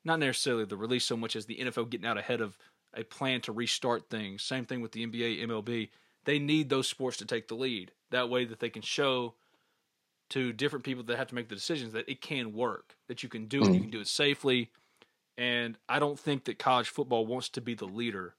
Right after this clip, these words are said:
Speaker 1: on how to reopen sports.
Speaker 2: No,
Speaker 1: They
Speaker 2: it
Speaker 1: want
Speaker 2: doesn't.
Speaker 1: the N F L to reopen sports. They want Major League Baseball, the N B A to reopen sports. And if they do do those things,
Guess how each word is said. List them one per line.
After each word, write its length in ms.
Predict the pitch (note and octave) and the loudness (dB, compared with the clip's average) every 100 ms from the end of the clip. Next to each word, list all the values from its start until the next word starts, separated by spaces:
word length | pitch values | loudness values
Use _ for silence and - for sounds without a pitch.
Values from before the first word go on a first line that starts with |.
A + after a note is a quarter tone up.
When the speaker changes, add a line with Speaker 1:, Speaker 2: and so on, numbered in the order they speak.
| _ _ - | _ _ -10
Speaker 1:
on 100 | A2+ | 0
how 120 | B2+ | 0
to 60 | |
reopen 420 | G#2+ A#2 A2+ G#2+ F#2 | 0 0 -2 -4 -8
sports. 580 | - - F#2+ - - - _ _ _ _ _ _ _ - | -10 -10 -12 -8 -10 -10 _ _ _ _ _ _ _ -6
Speaker 2:
No, 120 | - - - | -6 -8 4
Speaker 1:
They 80 | B2+ | 8
Speaker 2:
it 20 | |
Speaker 1:
want 60 | A#2 | 10
Speaker 2:
doesn't. 220 | A2+ C#3+ | 8 8
Speaker 1:
the 120 | C3 | 0
N 80 | C3 | 0
F 200 | B2 - | 0 2
L 200 | B2+ A2+ | 2 2
to 140 | - | -2
reopen 420 | A2+ A2+ G#2+ - G2 | -6 -4 -6 -8 -12
sports. 480 | - A2 D2 - | -12 -10 -10 -10
They 140 | - B2+ | -4 -2
want 200 | B2+ - | -2 -4
Major 240 | A#2+ A#2+ | -4 -4
League 180 | A#2 A2 | -6 -4
Baseball, 420 | A#2 A2+ - G#2+ | -2 -4 -4 -8
the 140 | G2+ G#2 | -6 -8
N 80 | A2+ | -6
B 120 | A2+ | -4
A 80 | G#2+ | -4
to 140 | - | -6
reopen 400 | G#2+ G2+ G#2 F#2+ | -8 -8 -8 -8
sports. 460 | F#2 - G2 D#2 - | -8 -8 -8 -8 -8
And 80 | A2 | -8
if 60 | |
they 100 | G#2+ | -8
do 240 | G2+ C3 D3+ | -2 0 0
do 160 | C#3 | 0
those 240 | B2+ A2+ - | -2 -6 -8
things, 400 | G#2 G2 A2 | -12 -12 -14